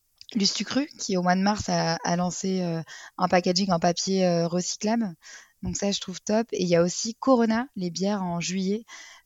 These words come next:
Euh, alors ça, j'ai adoré aussi cette idée, mais, euh, mais qu'on lançait un packaging où ils utilisaient trente pour cent de leur paille d'orge. En fait, ils utilisent l'orge pour fabriquer la bière, et ils se sont dit, « Les déchets d'orge qu'on a,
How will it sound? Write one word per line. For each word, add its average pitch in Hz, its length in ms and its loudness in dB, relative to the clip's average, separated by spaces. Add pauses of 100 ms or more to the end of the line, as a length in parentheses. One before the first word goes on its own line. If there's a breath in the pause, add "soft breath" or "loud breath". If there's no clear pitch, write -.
Euh, 180 560 0
alors 165 200 -2
ça, 220 120 2
j'ai 185 100 4
adoré 180 300 2
aussi 190 220 -4
cette - 180 -6
idée, 202 320 0
mais, 170 340 -4
euh, 160 220 -4 (500 loud breath)
mais 190 120 -2
qu'on 190 180 0
lançait 196 240 2
un 220 80 2
packaging 202 540 0
où 202 100 2
ils 170 140 -2
utilisaient 190 340 -2
trente 240 340 -2
pour - 200 -10
cent 233 240 0 (440 loud breath)
de 185 120 2
leur 185 180 4
paille 214 320 0 (160)
d'orge. 185 460 0 (140)
En 196 140 0
fait, - 360 -4 (100)
ils 185 180 -2
utilisent 214 320 -2
l'orge 202 220 2
pour - 120 -18
fabriquer 175 380 -4
la 185 100 0
bière, 165 400 -2 (460 loud breath)
et 190 80 2
ils 190 60 0
se 190 100 -2
sont 196 180 -2
dit, « 214 140 0
Les 214 120 2
déchets 214 340 2
d'orge 214 280 2
qu'on 180 220 -4
a, 233 160 0